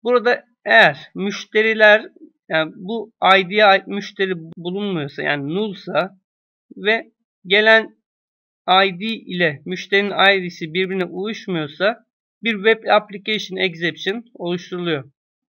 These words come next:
Eğer bu şart oluşmuyorsa response ray diye bir referans tanımlanmış ve M null değilse, yani bir nesne var ise müşterilere, müşterinin gönderdiği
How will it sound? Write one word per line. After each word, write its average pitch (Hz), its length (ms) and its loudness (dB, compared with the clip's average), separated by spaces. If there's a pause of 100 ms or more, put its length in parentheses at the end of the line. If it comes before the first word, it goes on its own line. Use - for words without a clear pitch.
(600)
Eğer 233 340 2
bu 247 80 -8
şart 240 380 4
oluşmuyorsa 208 1000 -2 (680)
response 214 880 -2
ray 202 400 0 (140)
diye 160 280 -2
bir 196 360 -8
referans 175 640 -2 (400)
tanımlanmış 151 760 -6 (580)
ve 220 200 0
M 226 440 0
null 214 380 -4
değilse, 202 360 -2
yani 165 340 2
bir 185 80 -2
nesne 180 580 -2
var 190 360 4
ise 131 400 -10 (920)
müşterilere, 196 1120 0 (500)
müşterinin 202 1200 -6
gönderdiği 180 680 0